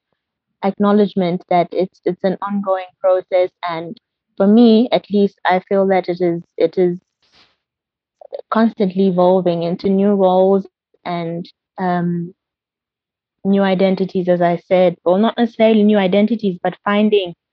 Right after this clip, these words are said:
uh, identities. I relate to, um, a lot of the generic qualities that are often assigned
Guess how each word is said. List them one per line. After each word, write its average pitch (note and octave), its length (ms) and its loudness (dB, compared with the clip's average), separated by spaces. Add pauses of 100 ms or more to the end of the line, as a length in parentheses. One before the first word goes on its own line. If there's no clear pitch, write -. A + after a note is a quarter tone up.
(300)
uh, F3+ 280 0
identities. F3+ 640 -2 (100)
I A3 160 2
relate A#3+ 460 4 (180)
to, B3 440 2 (1160)
um, F#3 640 -4 (880)
a G3+ 80 0
lot G3+ 300 2
of G#3+ 260 2
the G3+ 300 2
generic F#3+ 520 0
qualities F#3 520 -2
that F#3 160 0
are F#3 160 0
often F#3+ 300 -2
assigned F3+ 460 -6